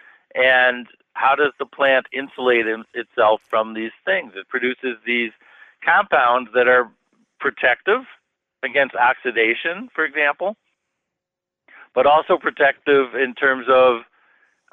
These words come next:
uh, having some functional immune property, making it taste bad, making it heal faster, you know, some kind of other properties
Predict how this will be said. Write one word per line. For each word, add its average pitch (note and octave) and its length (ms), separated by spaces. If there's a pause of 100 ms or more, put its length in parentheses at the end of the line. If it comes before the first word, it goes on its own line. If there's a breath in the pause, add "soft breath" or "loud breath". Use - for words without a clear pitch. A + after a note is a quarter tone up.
uh, A#2+ 480
having B2+ 360
some B2 140 (100)
functional C3 500
immune B2 440
property, B2 580
making A#2 340
it G#2+ 120 (120)
taste C#3 280 (120)
bad, B2+ 380
making A#2 460
it A2+ 180 (420 soft breath)
heal D#3+ 380
faster, B2+ 800 (480)
you - 80
know, A#2+ 180
some D#3 180
kind D3 240
of A#2 100 (160)
other B2+ 220
properties A2 640